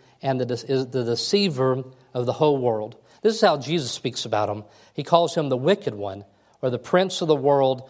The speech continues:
to be cast out. The Pharisees called him Beelzebub,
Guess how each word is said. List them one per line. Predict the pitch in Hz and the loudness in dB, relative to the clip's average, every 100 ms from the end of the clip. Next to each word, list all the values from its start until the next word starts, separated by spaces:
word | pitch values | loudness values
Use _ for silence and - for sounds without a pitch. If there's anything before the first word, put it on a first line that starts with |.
| - | -12
to | - | -8
be | 123 131 | -4 -2
cast | - 123 - 120 | 2 0 0 -4
out. | 104 101 - _ _ - | -4 -4 -10 _ _ -8
The | |
Pharisees | - 240 247 - 151 139 | 2 4 4 2 -2 -2
called | - 151 143 | 2 2 4
him | 147 139 - - 127 | 2 0 -8 -14 0
Beelzebub, | 139 180 185 135 107 110 107 110 | 4 4 4 -2 -2 0 -2 -4